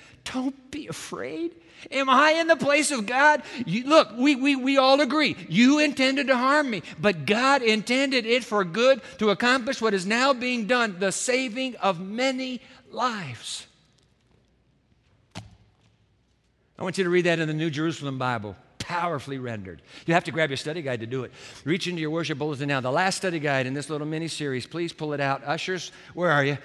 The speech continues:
Let's make sure that everybody here has a, uh, study guide. And, uh, hold your hand up if you didn't get the study guide. We'll come to you up in the balcony as well.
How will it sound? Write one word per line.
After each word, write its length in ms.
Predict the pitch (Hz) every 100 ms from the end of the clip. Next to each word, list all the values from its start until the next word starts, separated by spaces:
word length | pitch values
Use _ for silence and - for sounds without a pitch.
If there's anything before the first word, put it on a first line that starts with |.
| - -
Let's 220 | 175 -
make 160 | 165
sure 160 | 147 165
that 100 | 147
everybody 360 | 156 151 151 147
here 200 | 156 143
has 440 | 147 151 151 131
a, 340 | 143 131 127
uh, 60 | 120
study 280 | - 160 165
guide. 300 | 165 160 156 - - - -
And, 260 | 127 127 127
uh, 60 | 120
hold 200 | 151 143
your 100 | 135
hand 200 | 139 127
up 140 | 113
if 100 | 110
you 60 | 120
didn't 220 | 139 117
get 140 | 151
the 80 | 120
study 280 | - 123 120
guide. 280 | 123 127 117
We'll 100 | 117
come 200 | 127 120
to 60 |
you 240 | 120 139 131
up 80 |
in 80 | 113
the 40 | 104
balcony 420 | 117 131 123 120
as 120 | 110
well. 220 | 131 143